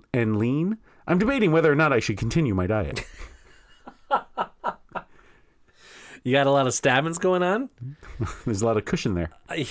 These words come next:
Speaker 2: I think, yeah. So I, I learned from Ricky Lake, the bigger the cushion, the better the pushing, which I assume also applies to knife wounds.
Speaker 1: Yeah, you gotta
Speaker 2: So
Speaker 1: push
Speaker 2: I'm
Speaker 1: harder
Speaker 2: gonna
Speaker 1: to get to the heart.
Speaker 2: Yeah, exactly. So I'm
Speaker 1: Saw
Speaker 2: gonna
Speaker 1: that.
Speaker 2: go out on a limb here and say, yeah,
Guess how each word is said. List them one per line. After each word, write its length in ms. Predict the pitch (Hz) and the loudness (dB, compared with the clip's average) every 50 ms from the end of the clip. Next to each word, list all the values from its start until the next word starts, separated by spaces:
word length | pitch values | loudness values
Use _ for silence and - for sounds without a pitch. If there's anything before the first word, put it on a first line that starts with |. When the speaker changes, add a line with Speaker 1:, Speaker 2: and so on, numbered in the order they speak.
| - - - | -6 -4 -2
Speaker 2:
I 140 | 131 135 | -2 -2
think, 500 | 131 - - - 339 359 330 - - - _ - | -2 -4 -4 -2 0 0 0 -2 -10 -14 _ -8
yeah. 380 | 151 156 160 131 101 85 - - - _ _ _ _ _ _ _ _ - - | -4 0 0 0 0 -2 -6 -12 -18 _ _ _ _ _ _ _ _ -18 -10
So 180 | - - 139 | -4 0 2
I, 100 | 135 135 143 | 2 2 2
I 120 | 143 139 | 2 2
learned 260 | 139 160 180 196 196 | 2 2 2 0 0
from 220 | - 190 170 151 147 | 0 0 0 0 0
Ricky 240 | 143 147 - - 131 | -2 -2 -2 -4 -4
Lake, 580 | 127 170 208 185 156 143 131 - - - - _ _ _ _ _ _ _ _ _ _ _ | -2 0 0 2 2 0 -2 -6 -12 -20 -20 _ _ _ _ _ _ _ _ _ _ _
the 300 | - 113 110 120 120 117 | -16 -8 -4 -2 0 0
bigger 260 | 107 107 123 113 117 107 | 0 -2 -2 -2 0 -2
the 120 | 107 101 | -4 -4
cushion, 520 | - - 170 156 147 - - 117 107 104 | -4 -4 -4 -2 -2 -2 -2 -2 -2 -2
the 80 | 104 98 | -2 -2
better 260 | 98 107 101 92 92 | -2 -2 0 0 -2
the 80 | 90 85 | -4 -4
pushing, 480 | - - - 113 - - - 76 73 - | -6 -4 -4 -4 -4 -4 -10 -10 -12 -10
which 220 | - - 98 - 113 | -8 -8 -4 -4 -2
I 60 | 107 | -2
assume 300 | 107 101 - 147 139 135 | -2 -4 -4 -4 -2 0
also 300 | 131 135 139 - 135 117 | 0 0 0 -2 -2 -2
applies 380 | 107 - - 104 98 95 90 | -2 -2 -2 -2 -2 -2 -4
to 140 | - - 101 | -6 -6 -4
knife 300 | 98 117 131 131 - - | -2 0 -2 -2 -4 -6
wounds. 420 | - 82 - - - - - - - - - - - - - - - - - | -12 -12 -12 -14 -18 -16 -16 -16 -16 -20 -20 -20 -20 -20 -20 -20 -20 -12 -8
Speaker 1:
Yeah, 80 | 110 | -6
you 80 | - 92 | -2 0
gotta 140 | 110 113 107 | 0 2 2
Speaker 2:
So 60 | 104 | 2
Speaker 1:
push 100 | 101 104 113 | 2 2 2
Speaker 2:
I'm 60 | 120 | 0
Speaker 1:
harder 160 | 127 139 - - 120 | 2 2 2 2 2
Speaker 2:
gonna 80 | 117 | 0
Speaker 1:
to 80 | 107 95 | 0 0
get 160 | 101 104 - | -2 -2 -2
to 80 | - 92 | -4 -2
the 140 | 87 87 | -2 -2
heart. 360 | - 117 120 101 67 - - - - | -2 0 -2 -2 -4 -6 -14 -20 -12
Speaker 2:
Yeah, 300 | 101 101 120 127 110 82 | -6 -2 -2 -2 -2 -4
exactly. 500 | 73 82 85 92 107 104 92 82 80 78 | -6 -10 -6 -4 -4 -4 -6 -8 -12 -14
So 160 | 85 - 107 | -10 -6 -2
I'm 40 | 120 | 0
Speaker 1:
Saw 40 | 123 | 0
Speaker 2:
gonna 60 | 120 | 0
Speaker 1:
that. 60 | 117 113 | 0 0
Speaker 2:
go 60 | 117 | 0
out 40 | 110 | -2
on 60 | 98 | -2
a 60 | 98 95 | -2 -2
limb 240 | 104 127 143 135 | -2 -2 -2 -2
here 180 | 104 107 95 92 | -4 -4 -4 -4
and 160 | 90 85 85 | -4 -6 -8
say, 480 | - - 95 90 90 87 87 85 85 85 - - - _ - - - - | -8 -6 -6 -4 -4 -4 -6 -8 -10 -12 -14 -18 -20 _ -20 -20 -14 -8
yeah, 220 | 101 117 113 - | -6 -6 -6 -8